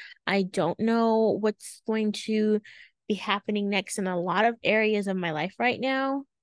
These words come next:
that I've been in this state of the unknown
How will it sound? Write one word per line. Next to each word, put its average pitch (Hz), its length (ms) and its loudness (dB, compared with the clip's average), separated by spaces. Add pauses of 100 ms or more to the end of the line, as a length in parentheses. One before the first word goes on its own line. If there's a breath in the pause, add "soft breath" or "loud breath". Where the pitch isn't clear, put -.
(320)
that 190 400 2 (120)
I've 190 240 -2
been 202 180 -2
in 226 200 0
this 214 220 -4
state 190 260 -4
of 196 120 -4
the 190 120 -2
unknown 185 600 -2